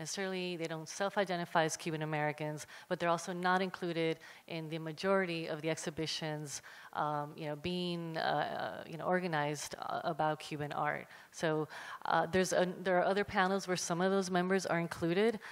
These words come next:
Um, it's clearly very difficult to, to include everyone. What I have tried to do is to identify,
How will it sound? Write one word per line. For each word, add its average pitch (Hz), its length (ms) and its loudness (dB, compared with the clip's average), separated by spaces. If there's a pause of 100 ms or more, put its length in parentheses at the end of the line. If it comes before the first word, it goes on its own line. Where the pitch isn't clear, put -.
(180)
Um, 156 800 2 (280)
it's - 180 -2
clearly 190 340 0
very 175 220 2
difficult 175 640 0
to, 156 480 -2 (400)
to - 100 -4
include 185 300 0
everyone. 214 300 2
What 190 120 4
I 180 60 10
have 175 200 0
tried 185 320 4
to 220 80 -2
do 220 400 -2
is 170 460 2 (360)
to 170 480 2
identify, 160 1000 4